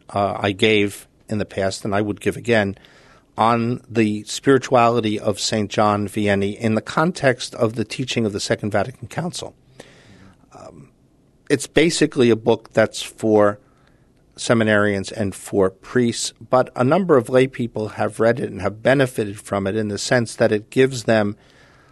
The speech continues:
a deeper awareness of the mystery of the priesthood and the mystery of the church. So I don't think that it's inaccessible f-, to lay people, and I think that lay people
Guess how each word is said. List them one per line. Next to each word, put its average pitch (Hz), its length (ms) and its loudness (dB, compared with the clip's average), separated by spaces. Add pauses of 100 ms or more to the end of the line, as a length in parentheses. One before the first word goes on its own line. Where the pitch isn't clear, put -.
(380)
a 113 100 0
deeper 135 460 2
awareness 113 720 2
of 113 300 0
the 110 80 0
mystery 104 600 0
of 101 160 -4
the 104 80 -4
priesthood 98 680 -4
and 107 140 -2
the 101 60 -2
mystery 98 400 -4
of 92 140 -6
the - 80 -16
church. - 520 -8 (640)
So - 160 0
I 123 80 6
don't 135 200 2
think 127 160 0
that 117 120 4
it's - 140 -2
inaccessible 113 920 0 (680)
f-, - 260 -20
to - 160 0
lay 104 200 4
people, 101 380 -6
and 107 100 -6
I 104 80 0
think 107 300 -6
that 110 160 -6
lay 101 120 0
people 101 520 -8